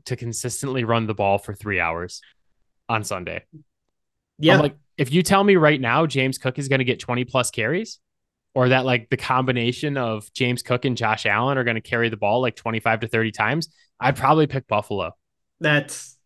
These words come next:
Speaker 2: yeah, that's my fear.
Speaker 1: I just look at this and I look at the playoff game they lost last year to the Bengals, where the Bengals came into Buffalo, beat them twenty-six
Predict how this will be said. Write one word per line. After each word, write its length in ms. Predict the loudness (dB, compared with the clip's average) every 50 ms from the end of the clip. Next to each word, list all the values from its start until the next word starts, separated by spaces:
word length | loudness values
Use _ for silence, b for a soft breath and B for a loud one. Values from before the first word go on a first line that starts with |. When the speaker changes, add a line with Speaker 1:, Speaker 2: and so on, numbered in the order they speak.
| _ _
Speaker 2:
yeah, 320 | -4 -2 0 0 0 -2 -8 -12 _ -6
that's 240 | -6 -6 -6 -4 -4
my 140 | -4 -4 -4
fear. 440 | -4 -4 -4 -4 -4 -4 -6 -10 _ _ _ _ _ _ _ _ _ _ _ _ _ _ _ _ _ _ _ -2
Speaker 1:
I 60 | -2 -2
just 200 | -2 -2 -2 -2
look 140 | -2 0 0
at 100 | 0 0
this 220 | 0 0 0 0 0
and 100 | 0 2
I 80 | 2
look 240 | 2 0 0 0 2
at 320 | 2 2 4 2 0 -2 _ _ _ _ _ _ _ _ _ _ -6
the 560 | -2 0 0 0 0 0 -2 -2 -4 -4 -6 -4
playoff 340 | -2 0 2 2 2 0 0
game 200 | 0 0 0 2
they 100 | 0 0
lost 320 | 2 2 0 0 -2 -2
last 300 | -2 -2 -4 -4 -8 -10
year 120 | -10 -10 -8
to 100 | -8 -8
the 100 | -8 -6
Bengals, 480 | -6 -6 -8 -6 -8 -10 -10 -10 -14 -16 _ _ _ _ _ _ _ _ _ _ _ _ _ _ _ _ _ _ _ _ _
where 200 | 2 2 4 4
the 140 | 2 0 -2
Bengals 560 | 0 2 2 2 4 4 4 4 4 2 -4 -12 _ _ _ _ _ _ _ _ _ _ _ _
came 340 | -12 -4 0 0 2 2 2
into 220 | 0 -2 -2 -2
Buffalo, 480 | 0 0 -2 -2 -2 -2 -2 -2 -2 -2
beat 200 | -2 -2 -4 -2
them 140 | -2 -4 -4
twenty-six 680 | -2 -2 0 0 0 0 -2 -2 -4 -4 -4 -8 -18